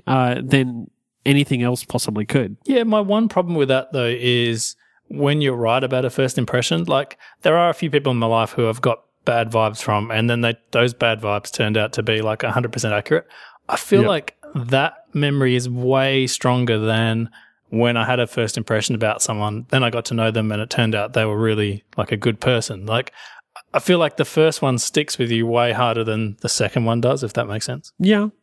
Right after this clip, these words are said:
Speaker 1: That, I mean, that, that might be true, but I, I feel like if you go into something with an open mind, an open heart, maybe.
Speaker 2: <laughs> Oh, this is
Speaker 1: uh,
Speaker 2: starting to get
Speaker 1: yeah.
Speaker 2: philosophical, if not
Speaker 1: <laughs>
Speaker 2: spiritual.
Speaker 1: But if you go into something with an open mind, then,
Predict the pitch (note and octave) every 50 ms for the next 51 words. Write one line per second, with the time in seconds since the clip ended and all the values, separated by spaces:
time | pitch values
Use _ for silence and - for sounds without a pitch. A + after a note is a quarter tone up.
0 | _ _ _ - A#3 A#3+ A3+ A3 B3 A#3+ A#3+ A#3 A3+ A#3 G#3+ - A3+ A3 A3 A3+
1 | - _ - E3+ F3 - - F3 F3 F3 E3 C3+ B2 - - A#3+ C4+ D#3+ A2+ G#2+
2 | G#2 A2+ - _ _ D3 D3 D3 C#3 C3+ - _ _ - G3+ G#3+ - - G#3 -
3 | - A#3+ A#3+ A3 G3+ F#3 F3+ - - - - F#3 - - G3 E3+ F3+ F3 F#3+ A3+
4 | A3+ F3+ - F#3 E3 - F3 D#3 C#3+ - D3+ C#3+ C3+ C3 C3 C3 A#2+ C3 C3 C3
5 | B2 B2+ A#2+ A#2+ - B2 C3 B2+ - - C3+ B2 B2 A#2 A#2 A2+ A2+ A2 A2 A2+
6 | B2+ C#3+ D3+ D#3+ D#3 - - - - - - A2+ A2 A2 A2 A2 - G#2 G2+ -
7 | - - B2+ B2 B2 D3 F3+ G3+ - - _ F3+ F3 F3+ F#3 F#3+ F#3+ G3 G3 -
8 | - - - - - - E3 E3 D#3 C#3+ D3 C#3+ C#3+ C#3 C#3 C#3 C3 G2+ G2+ -
9 | D3 A2+ B2+ - D2+ - - D3 C#3+ - D3 - D3+ C#3 - A#2+ A2 - - _
10 | - - - - A3+ - - - G#3 D3 C#3 C3 E3+ D#3 D3+ C#3 C#3+ C3+ - -
11 | A#2 A2 - _ _ - G#3 A3 A#3+ - - A3+ G3+ G3+ F#3+ G3+ A3 A3+ A3 -
12 | - F#3+ E3+ - F#3+ E3+ E3 D#3+ D#3+ D3+ D3+ D#3 D3 D3 C#3+ C#3+ C#3+ C#3 - C#3+
13 | C3 B2+ B2+ C#3+ C#3+ B2+ G#2 G2+ G#2+ A2 A2+ - - - C3 C3+ C3+ D3+ D3 D3
14 | D3 D3 D3 D3 C#3+ -